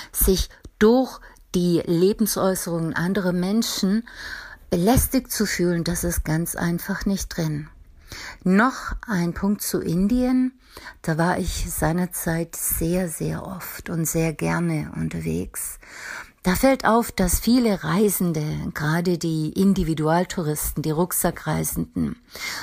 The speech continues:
dass die doch sehr leger daherkommen, ist ja klar. Man ist ja nicht unterwegs zum Vorstellungsgespräch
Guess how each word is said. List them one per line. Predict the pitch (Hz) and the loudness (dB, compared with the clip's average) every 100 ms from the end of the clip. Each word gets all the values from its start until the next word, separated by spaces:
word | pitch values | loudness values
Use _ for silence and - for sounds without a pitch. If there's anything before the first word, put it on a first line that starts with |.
| - | -2
dass | - 214 - | 2 2 4
die | 277 | 4
doch | 247 | 4
sehr | 226 208 202 | 4 4 4
leger | 190 170 170 185 | 4 0 2 2
daherkommen, | 180 175 175 175 - 175 175 170 | 2 2 0 0 0 2 2 0
ist | - 175 165 | -2 -4 -2
ja | 151 | -2
klar. | 151 160 180 180 | 2 2 2 2
Man | 160 151 | 2 0
ist | - 175 - | 0 -2 2
ja | 170 | 4
nicht | 175 190 - | 4 2 2
unterwegs | 180 170 160 - | 2 2 -2 -4
zum | - 175 | -4 0
Vorstellungsgespräch | 165 175 - 175 165 170 - 170 - 170 160 | 2 2 0 0 0 -2 -4 -6 -2 -2 -2